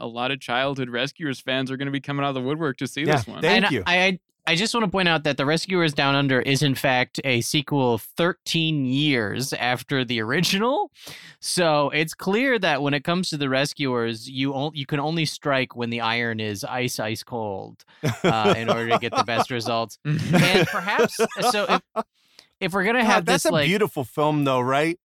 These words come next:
Speaker 2: He, you
Speaker 3: <laughs>
Speaker 2: get so
Speaker 3: Down
Speaker 2: much
Speaker 3: Under? Oh,
Speaker 2: expression
Speaker 3: yeah.
Speaker 2: from those nonverbal eagles, the eyes, what they're doing, they're
Speaker 3: Oh,
Speaker 2: trying
Speaker 3: yeah.
Speaker 2: to, oh my God, I, I'm moved.
Speaker 3: It's gorgeous. It's a gorgeous
Speaker 2: There's
Speaker 3: movie.
Speaker 2: the panicking lizard who locks himself in prison on accident again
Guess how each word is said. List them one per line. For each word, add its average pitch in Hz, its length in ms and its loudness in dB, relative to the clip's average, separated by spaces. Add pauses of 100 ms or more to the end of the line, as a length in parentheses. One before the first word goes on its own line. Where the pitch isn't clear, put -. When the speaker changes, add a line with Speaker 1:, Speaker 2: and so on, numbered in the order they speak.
(200)
Speaker 2:
He, 233 200 2 (160)
you 247 80 2
Speaker 3:
<laughs> 170 60 -2
Speaker 2:
get - 200 0
so - 220 0
Speaker 3:
Down 160 180 4
Speaker 2:
much 170 100 4
Speaker 3:
Under? 190 200 2
Oh, 262 40 2
Speaker 2:
expression 127 340 4
Speaker 3:
yeah. 107 100 2
Speaker 2:
from 185 140 2
those 156 180 0
nonverbal 139 1300 2 (140)
eagles, 156 600 -2 (320)
the 127 200 -4
eyes, 139 800 2 (300)
what 123 200 -4
they're 131 100 -2
doing, 135 320 0
they're 123 100 2
Speaker 3:
Oh, 117 80 0
Speaker 2:
trying 139 240 2
Speaker 3:
yeah. 123 160 0
Speaker 2:
to, - 60 -8 (140)
oh 139 180 2
my 113 180 -2
God, 98 500 -4
I, 127 300 0
I'm 123 200 0
moved. 135 260 2
Speaker 3:
It's 185 140 -2
gorgeous. 135 500 0
It's 139 100 -12
a 151 60 -4
gorgeous 131 360 -2
Speaker 2:
There's 165 240 2
Speaker 3:
movie. 113 140 0
Speaker 2:
the - 80 -8
panicking 143 560 0
lizard 135 320 -2
who 139 80 -2
locks 117 360 -2
himself 131 420 -2
in 123 100 -2
prison 123 380 -4
on 120 120 0
accident 123 480 -4
again 113 520 -4